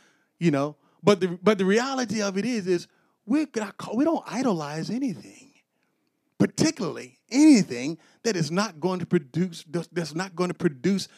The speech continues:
the kind of righteousness that comes out of this book. We're responsible for that. He says, "How do we, how do we go, how are we gonna be transformed?" He says, "You're gonna be transformed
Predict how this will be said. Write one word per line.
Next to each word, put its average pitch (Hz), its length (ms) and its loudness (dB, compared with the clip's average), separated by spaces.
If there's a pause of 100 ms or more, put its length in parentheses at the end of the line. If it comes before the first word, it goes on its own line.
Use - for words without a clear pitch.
(260)
the 165 100 -2
kind 190 540 -10
of 151 160 -4
righteousness 165 640 -4
that 156 180 -10
comes 185 240 -6 (100)
out 180 80 -6
of 196 100 -6
this 214 120 -4
book. 277 420 -8 (1700)
We're 269 160 8
responsible 233 560 4
for 139 120 -6
that. 113 200 -8 (440)
He 220 100 0
says, 185 160 0 (320)
"How 240 160 6
do 269 60 8
we, 226 220 8
how 202 160 8
do 240 40 8
we 240 80 6
go, 202 260 4
how 185 100 2
are 220 40 2
we 214 80 2
gonna 202 140 2
be 190 120 2
transformed?" 185 540 0
He 220 80 2
says, 180 240 0 (140)
"You're 202 80 2
gonna 220 120 6
be 202 100 4
transformed 185 800 2